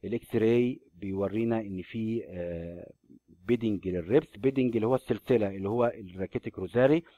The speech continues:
والجينوفيرم. يبقى احنا كده خلاص اتكلمنا عن اللي هو حاجة واضحة اللي هي الريكتس. آه، سؤال كمان، طفل أربع سنوات والده جايبه عنده ماسل ويكنس، عنده بود ليج، يبقى احنا كده بنتكلم عن حاجات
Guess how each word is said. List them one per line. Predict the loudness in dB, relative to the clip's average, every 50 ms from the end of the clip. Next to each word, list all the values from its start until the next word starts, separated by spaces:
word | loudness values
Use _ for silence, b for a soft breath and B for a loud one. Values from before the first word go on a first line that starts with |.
| b b b b b -4
والجينوفيرم. | 0 0 0 0 -2 -6 -8 -4 -2 -2 0 0 -2 -4 -8 -8 -10 -10
يبقى | -8 -8 -6
احنا | -4 -4 2
كده | 4 4 4
خلاص | 4 0 -4 -6 -6 -6
اتكلمنا | -12 _ -10 -8 -4 -2 0 0 0 -2 -2 b b b b b b
عن | -4 -2 0 0 0 -2 -6 _ -12
اللي | -6 -4 -2 -2
هو | -2 0 0 0 0 0 -2 -6
حاجة | -4 -4 -2 0 2
واضحة | 2 2 0 -4 -8 -10
اللي | -10 -10 -14 -18 -14 -12 -8
هي | -6 -2 -2 -2 -2 -4
الريكتس. | -8 -12 -14 -16 _ _ _ _ _ _ _ _ _ _ _ _ _ _ _ _ _ _ 4
آه، | 6 8 8
سؤال | 8 6 4 2 2
كمان، | 4 4 4 6 8 8 6 6 4 B B B B B 6
طفل | 6 6 8 6
أربع | 4 4 8 8 6 6
سنوات | 8 4 4 4 6 6 4 6 6
والده | 4 4 4 2 6
جايبه | 8 10 10 10 8 8 6 6 6 4 2
عنده | 2 4 4 4 6 4 4
ماسل | 4 4 4 2 0 0
ويكنس، | 2 2 2 4 6 6 6 6 6 2 _ B B B B B
عنده | 2 4 4 4 4 2 0
بود | 2 2 0 2 2
ليج، | 4 4 4 2 0 -6 -14 B B B B -2
يبقى | 2 4 4
احنا | 4 4 2
كده | 4 2 2
بنتكلم | 4 2 -2 -2 0 0 2 4 4 2 2
عن | 4 2 2 2 2 -2
حاجات | -2 -4 -2 0 0 0